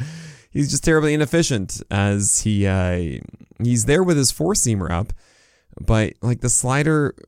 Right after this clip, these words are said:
was not really precise, and, oh man, the changeup was just not there. So, yeah,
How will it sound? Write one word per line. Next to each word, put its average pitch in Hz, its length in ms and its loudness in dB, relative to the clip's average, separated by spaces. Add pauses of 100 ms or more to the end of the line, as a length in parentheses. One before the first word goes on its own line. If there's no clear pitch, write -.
(140)
was 110 480 0
not 120 200 -2
really 113 300 0
precise, 113 680 0
and, 87 160 -2
oh 101 80 2
man, 90 200 -4
the 76 80 -8
changeup 98 360 -4
was 78 140 -8
just 120 200 -10
not 87 460 -6
there. - 280 -12 (460)
So, 92 340 0 (140)
yeah, 135 320 2